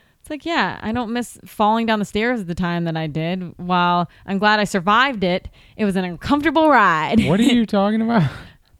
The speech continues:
Speaker 1: Pregnancy.
Speaker 2: Oh, oh, okay. I thought you meant actually falling down the stairs.
Speaker 1: Yeah, I've fallen down the stairs before. But like I said, like, y-, you survived it.
Speaker 2: Right.
Speaker 1: But
Speaker 2: Yeah, who says, who misses pregnancy? That's like
Speaker 1: you would be, uh,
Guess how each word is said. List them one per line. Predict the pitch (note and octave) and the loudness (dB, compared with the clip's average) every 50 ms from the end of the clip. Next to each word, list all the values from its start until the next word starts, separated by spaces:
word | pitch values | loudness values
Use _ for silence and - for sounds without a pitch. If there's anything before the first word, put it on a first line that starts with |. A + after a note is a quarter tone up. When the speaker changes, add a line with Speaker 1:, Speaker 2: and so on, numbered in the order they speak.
| - B3 | -6 -2
Speaker 1:
Pregnancy. | - F#4 F#4+ G4 F#4+ C#4+ B3 F#3+ D3 - D#3 - _ - | 0 0 0 0 0 0 0 -2 -2 -4 -10 -16 _ 2
Speaker 2:
Oh, | F#3 G3+ | 4 6
oh, | G#3+ G#3 F#3 F3 F#3+ G3 F#3 E3+ D#3 D3+ | 6 8 8 8 8 8 8 8 6 4
okay. | C#3+ C#3 D#3 C#3+ B2+ B2 B2 | 4 4 4 4 4 4 4
I | C3+ | 6
thought | C3 C#3+ C3+ - | 4 4 2 2
you | D3 | 2
meant | C#3+ C3+ C3+ - | 2 2 2 2
actually | C3 C3 C3+ C3 - C#3 C3 | 2 2 0 2 2 0 2
falling | A#2 C#3 C3 C3 B2+ B2 | 2 4 4 4 4 4
down | B2 A#2+ A#2 | 4 4 2
the | A2+ | 2
stairs. | G#2 - C#3 C3 A#2 G#2+ G#2+ A2 A2 A#3+ A#3+ | 2 2 2 2 2 2 0 -2 -2 -2 0
Speaker 1:
Yeah, | E4 - - | 2 2 2
I've | C4+ - - | 2 2 0
fallen | - G#3+ G3+ G3 F#3+ | 0 0 0 0 -2
down | F3+ F3 | -4 -4
the | |
stairs | - A3 G#3+ G3 | -2 -2 -2 -2
before. | E3 F3+ F#3 | -2 -4 -2
But | G3 | 0
like | A#3+ A#3+ A#3+ B3 | 0 2 2 2
I | |
said, | A#3+ E4+ D#4+ C4+ F#3+ | 2 2 0 2 2
like, | G#3+ G3 - - _ - _ _ _ - | 0 -2 -2 -6 _ -20 _ _ _ -8
y-, | G#3+ G3+ | -6 -4
you | G3+ G#3 G#3 G#3+ G3+ | -2 0 0 0 2
survived | - A3 G3 A#3+ B3+ C#4 D4+ D#4+ C#4 G#3+ | 2 2 2 4 4 4 4 2 2 2
it. | A3 G3 G3 G#3 - _ _ _ _ - | 4 4 4 2 -2 _ _ _ _ -2
Speaker 2:
Right. | C3+ C3 C3+ C3 B2 A#2+ A#2 A#2+ C3 C#3 - _ - - - | 2 4 4 6 4 4 2 0 -2 -6 -12 _ -18 -12 -8
Speaker 1:
But | G#3 F#3+ A3 F#3 | -2 2 4 4
Speaker 2:
Yeah, | F#3 F3 C#3+ | 6 6 6
who | C3 E3+ G3 | 6 6 6
says, | F#3+ - G#3+ G#3 G#3 G3+ F3+ D#3+ D#3 - | 4 4 4 4 4 4 2 0 -4 -2
who | - B2+ D3+ F#3+ G#3 G#3+ | 0 2 4 4 6 4
misses | G3 F#3 F#3 - G#3 F3+ C3+ A2 | 4 4 2 2 2 2 0 0
pregnancy? | - - E3+ G3+ G3+ C#3 A2 - A2+ A2+ | 0 -2 0 0 2 0 0 -2 -2 -2
That's | A2+ B2 C3+ - - | 0 0 0 0 2
like | F3 D#3+ E4 | 4 6 6
Speaker 1:
you | F#4 | 6
would | G4 F#4+ | 6 4
be, | F#4 D#4+ - - - _ _ - | 2 -2 -6 -10 -20 _ _ -6
uh, | D#4+ D#4 C#4 | -6 -6 -6